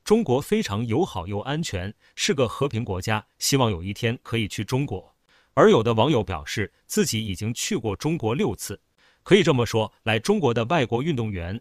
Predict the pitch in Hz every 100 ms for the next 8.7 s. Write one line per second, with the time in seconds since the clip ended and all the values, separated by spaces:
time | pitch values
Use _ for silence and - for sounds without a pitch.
0 | - 156 185 117 101 110 131 101 95 -
1 | 165 107 175 - 90 _ _ - 165 170
2 | 131 160 110 92 90 135 156 127 117 120
3 | 113 98 - 143 104 107 135 165 117 98
4 | - 151 175 85 - _ - 107 95 151
5 | - 160 139 131 113 92 80 147 160 165
6 | 139 107 104 101 107 196 143 - 82 -
7 | 107 - - 135 107 92 175 90 82 -
8 | 110 98 95 90 95 107 -